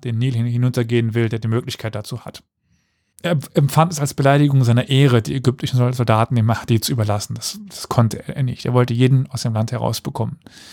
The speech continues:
Außerdem fürchtete er auch die Ko-, das Potenzial des Mahdi,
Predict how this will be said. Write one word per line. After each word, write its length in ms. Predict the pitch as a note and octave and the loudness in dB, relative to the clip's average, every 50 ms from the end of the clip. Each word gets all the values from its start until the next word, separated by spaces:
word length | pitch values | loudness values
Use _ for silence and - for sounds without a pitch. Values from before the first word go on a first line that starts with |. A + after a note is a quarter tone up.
| - - - - - - - - - _ _ _ _ _ _ _ _ _ | -20 -20 -20 -20 -20 -20 -20 -20 -20 _ _ _ _ _ _ _ _ _
Außerdem 480 | - E3+ F#3 F3 - F#3 F3+ F#3+ F3+ | -2 0 0 2 2 2 2 2 2
fürchtete 680 | E3+ - - - - A#3 G#3+ E3+ - - D#3+ D3+ D#3 C#3+ | 2 0 -4 -2 2 2 2 4 2 0 0 0 -2 -4
er 120 | - - | -4 -6
auch 80 | - - | -10 -8
die 120 | - D3+ | -8 -8
Ko-, 260 | - - D3+ C#3+ - | -8 -6 -8 -8 -8
das 200 | - - - - | -10 -10 -12 -10
Potenzial 540 | - - D#3 D3+ D3 C#3+ C#3+ - - D#3 D3+ | -6 -4 -2 0 0 -2 -2 -2 -4 -4 -4
des 160 | D3 C#3 - | -4 -4 -6
Mahdi, 540 | C#3 C3+ - - - - C3+ C3 B2 B2 - | -8 -10 -10 -12 -10 -8 -6 -4 -4 -6 -8